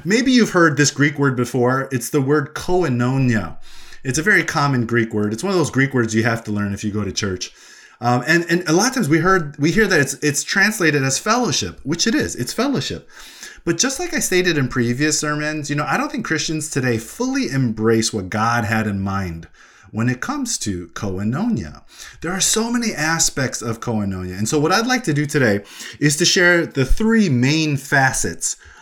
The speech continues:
of this word koinonia with you. And through it, I hope that you not only understand what this word means, but I, but ultimately I pray that you understand who it calls you to be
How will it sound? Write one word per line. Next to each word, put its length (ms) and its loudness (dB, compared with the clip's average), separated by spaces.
of 220 0
this 220 0
word 300 -2
koinonia 760 -2
with 240 -8
you. 200 -4
And 180 -2
through 440 4
it, 280 -2
I 100 0
hope 300 4
that 140 0
you 140 0
not 220 4
only 240 2
understand 680 2
what 140 -4
this 200 -4
word 260 -4
means, 380 -10
but 180 0
I, 360 0
but 240 -2
ultimately 480 0
I 440 0
pray 380 0
that 500 -4
you 240 -2
understand 520 -4
who 600 -6
it 340 -8
calls 720 -4
you 180 -2
to 320 -8
be 520 -6